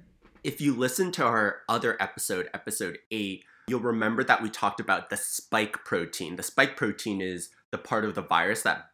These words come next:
binds to human cell receptors in order to enter human cells. So a lot of people right now are actually designing vaccines against the spike protein so that hopefully we can produce these antibodies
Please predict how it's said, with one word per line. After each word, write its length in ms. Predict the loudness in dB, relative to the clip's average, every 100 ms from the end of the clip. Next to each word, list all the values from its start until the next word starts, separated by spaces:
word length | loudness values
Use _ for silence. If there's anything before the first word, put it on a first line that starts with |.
| 2
binds 480 | 4 4 0 -2
to 280 | -6 -4 -4
human 480 | -4 -4 -2 0 -2
cell 240 | -2 -4
receptors 800 | -4 -6 -2 -2 -2 -8 -6 -8 -6
in 100 | -4
order 220 | -2 -4
to 180 | -4 -8 -6
enter 540 | -8 -8 -4 -4 -4 -4
human 280 | 0 2 0
cells. 400 | -4 -8 -8 -12 -14 -20 _ -8
So 340 | 4 6 6
a 80 | 2
lot 460 | -2 6 10 10 8
of 200 | -2 -2
people 320 | -4 0 0
right 180 | 0 0
now 180 | 0
are 220 | 0 0 4
actually 460 | 4 4 -8 -8
designing 800 | -8 -8 -2 0 0 -2 -2 -4 -8 _ _ _ -6
vaccines 600 | 2 2 2 -2 -2 -4
against 720 | -8 -10 -2 0 0 -2 -8
the 80 | -4
spike 540 | -4 -4 0 0 0 -6
protein 420 | -6 -4 -8 -8
so 100 | -4
that 200 | -2 -4
hopefully 580 | -2 -2 -2 -4 -4 -4
we 160 | -6
can 380 | -8 -6 -4 -6 -12 -20 _ -4
produce 500 | -4 -2 -4 -4 -2
these 240 | -4 -6 -2
antibodies 880 | -2 -2 -4 0 0 0 -6 -8